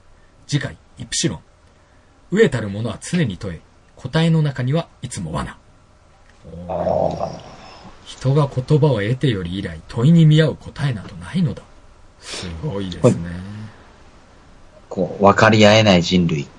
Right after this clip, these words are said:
Speaker 2: ていう感じがしますね。
Speaker 1: そうだね。もう本当にだって、「神はいるのか」とかさ。
Speaker 2: ああ、ああ、ああ。
Speaker 1: ね、「生きる意味って何ですか」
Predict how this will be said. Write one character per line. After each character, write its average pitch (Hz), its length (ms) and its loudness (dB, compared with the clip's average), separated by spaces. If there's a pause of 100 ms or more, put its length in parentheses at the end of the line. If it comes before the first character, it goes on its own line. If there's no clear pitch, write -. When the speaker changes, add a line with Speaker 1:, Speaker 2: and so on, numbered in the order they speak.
(140)
Speaker 2:
て 71 80 -10
い 69 120 -8
う 65 60 -14
感 73 220 -8
じ 78 80 -10
が 76 80 -8
し - 100 -8
ま - 80 -10
す - 100 -14
ね。 104 300 -2 (320)
Speaker 1:
そ - 160 -18
う 87 40 -14 (260)
だ 95 60 -10
ね。 127 380 -2 (400)
も 107 100 -8
う - 60 -12
本 131 140 -4
当 147 80 -2
に 135 80 0
だ 123 100 -4
っ - 20 -10
て、 95 280 -12
「神 151 260 2
は 107 100 2
い 104 60 -4
る 160 100 4
の 139 100 0
か」 - 180 -10 (760)
と - 80 -20
か - 120 -18
さ。 85 160 -14 (920)
Speaker 2:
あ 170 60 0
あ、 165 40 4
あ 165 40 4
あ、 147 1120 -2
あ - 120 -12 (500)
あ。 113 40 -10
Speaker 1:
ね、 120 140 -8 (280)
「生 131 80 -8
き 190 160 4
る 147 80 4
意 143 80 4
味 135 100 2
っ 123 60 -6
て - 120 -14
何 143 160 0
で 143 100 -2
す - 80 -10
か」 - 100 -12